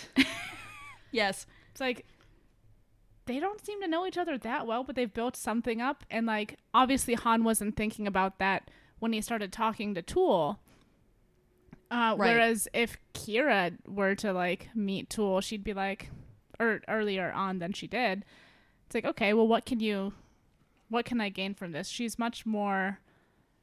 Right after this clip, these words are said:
Speaker 2: um, like you guys said, calculating, and she's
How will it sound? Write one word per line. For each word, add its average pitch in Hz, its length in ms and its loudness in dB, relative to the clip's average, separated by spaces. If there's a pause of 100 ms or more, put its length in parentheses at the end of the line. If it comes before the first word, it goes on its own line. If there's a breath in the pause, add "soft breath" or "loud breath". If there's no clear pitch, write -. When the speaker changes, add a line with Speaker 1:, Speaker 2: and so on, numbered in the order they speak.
(160)
Speaker 2:
um, 190 640 -2 (960)
like 220 220 -10
you 196 80 -14
guys 175 180 -10
said, 170 200 -4
calculating, 180 760 -2 (400)
and 196 300 0
she's 214 480 -4